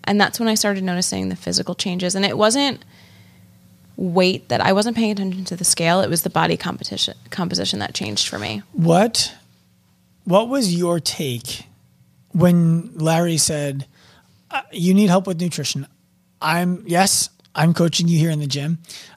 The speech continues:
Speaker 2: um, but I'm not the person who should help you with nutrition. Did your mind go, just tell me where your mind went.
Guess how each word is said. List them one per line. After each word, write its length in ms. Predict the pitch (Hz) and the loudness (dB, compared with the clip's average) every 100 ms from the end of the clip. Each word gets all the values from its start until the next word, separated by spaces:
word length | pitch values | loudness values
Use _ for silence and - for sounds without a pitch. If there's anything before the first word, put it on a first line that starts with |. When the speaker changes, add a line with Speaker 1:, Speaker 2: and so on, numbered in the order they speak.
| _ | _
Speaker 2:
um, 360 | 165 143 123 - _ _ _ _ _ - | -4 -2 -4 -12 _ _ _ _ _ -6
but 300 | 220 165 190 | 2 4 4
I'm 120 | 180 | 2
not 200 | 165 165 | 0 -2
the 60 | 170 | -4
person 260 | 170 151 151 | -4 -2 -4
who 40 | |
should 140 | 131 | -4
help 180 | 139 147 | -4 -4
you 80 | 139 | -8
with 160 | 131 131 | -8 -8
nutrition. 440 | 117 135 - 120 - _ _ _ _ _ - | -10 -10 -12 -14 -20 _ _ _ _ _ 0
Did 120 | 180 | 4
your 120 | 185 | 4
mind 320 | 180 180 220 | 4 4 2
go, 220 | 196 190 - _ | 2 0 -6 _
just 160 | - - | -6 -2
tell 120 | 175 | -2
me 40 | |
where 120 | 151 | 0
your 80 | 135 | -2
mind 200 | 123 113 | -2 -4
went. 140 | 104 | -6